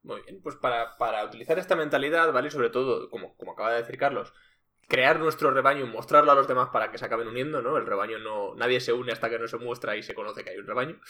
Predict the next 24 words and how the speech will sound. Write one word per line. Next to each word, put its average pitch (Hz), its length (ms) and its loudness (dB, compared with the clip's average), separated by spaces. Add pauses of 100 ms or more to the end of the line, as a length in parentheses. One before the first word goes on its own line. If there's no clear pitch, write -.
(320)
Eh, 113 320 0
tenemos 127 220 -2
varias 113 240 0
herramientas. - 340 -10
La - 80 -18
primera 104 240 -12
de 117 80 -2
ellas 113 180 -4
es 127 260 -10
los 127 180 -4
testimonios, 123 720 -8
¿vale? 107 220 -6
Es 110 40 -8
decir, 98 280 -12 (1160)
eh, - 240 -8
experiencias 143 760 0
de 131 100 2
la 120 80 0
gente 147 400 -2
que 117 80 2
ha 113 60 0
tenido 143 500 -4
y - 160 -12
que - 280 -14